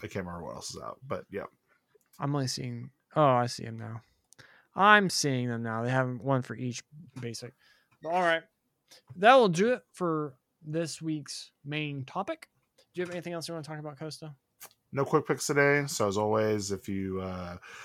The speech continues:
Speaker 1: wanna come see us, meet us at Junior's Comics on Friday, except not this Friday 'cause we'll be in Dallas. Support your local game stores. Also, Force World Gaming in,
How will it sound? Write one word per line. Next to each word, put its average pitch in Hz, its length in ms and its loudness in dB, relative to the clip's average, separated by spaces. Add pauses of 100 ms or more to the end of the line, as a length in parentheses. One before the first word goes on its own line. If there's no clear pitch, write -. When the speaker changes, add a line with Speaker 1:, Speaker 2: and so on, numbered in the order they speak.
(160)
Speaker 1:
wanna 139 140 8
come 139 140 2
see 156 240 6
us, - 260 6
meet 127 140 0
us 123 160 0
at 117 260 6
Junior's 120 220 -2
Comics 139 640 2
on 113 180 0
Friday, 123 280 6
except - 220 -6
not 87 140 -6
this 95 120 -4
Friday 110 340 4
'cause 92 200 -10
we'll 85 100 -10
be 87 120 -10
in 85 100 -12
Dallas. 101 400 -4
Support - 340 -4
your 98 100 -2
local 95 160 -8
game 117 180 -2
stores. 117 680 0
Also, 98 640 -4 (500)
Force - 180 0
World 101 160 -2
Gaming 110 500 0
in, 95 720 -8